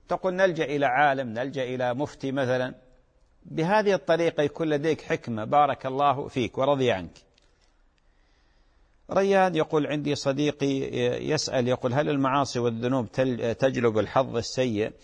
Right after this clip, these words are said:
يقول: "في الأسبوع الماضي واجه مشاكل كثيرة جدا". يقول: "أنا ما فعلت شيء". فيعني يسأل، يقول: "هل هذه فعلا، آه، آه، تجلب الحظ السيء؟" يا ريان، قل لصديقك، بارك الله فيه، أولا،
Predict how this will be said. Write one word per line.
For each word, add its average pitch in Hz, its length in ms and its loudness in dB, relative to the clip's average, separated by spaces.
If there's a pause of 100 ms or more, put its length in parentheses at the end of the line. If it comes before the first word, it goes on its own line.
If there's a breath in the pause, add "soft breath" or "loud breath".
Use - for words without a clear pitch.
(260 soft breath)
يقول: 156 280 -4
"في 139 80 -6
الأسبوع 139 420 -2
الماضي 127 460 0
واجه 120 360 2
مشاكل 110 520 -6
كثيرة 113 380 -4
جدا". 113 300 -4
يقول: 143 280 -2
"أنا 165 180 0
ما 185 140 -2
فعلت 107 360 -2
شيء". 98 280 -4 (500 soft breath)
فيعني 131 800 -2
يسأل، 120 340 -2
يقول: 117 260 -2
"هل 143 160 -2
هذه 139 240 0
فعلا، 120 440 -2 (500 soft breath)
آه، 113 840 -4
آه، - 40 -8
تجلب 127 420 -2
الحظ 123 360 -4
السيء؟" 107 480 -2 (420 soft breath)
يا 151 240 2
ريان، 127 320 0
قل 156 240 -4
لصديقك، 123 680 -4
بارك 120 420 0
الله 117 300 -2
فيه، 113 220 -8
أولا، 139 500 0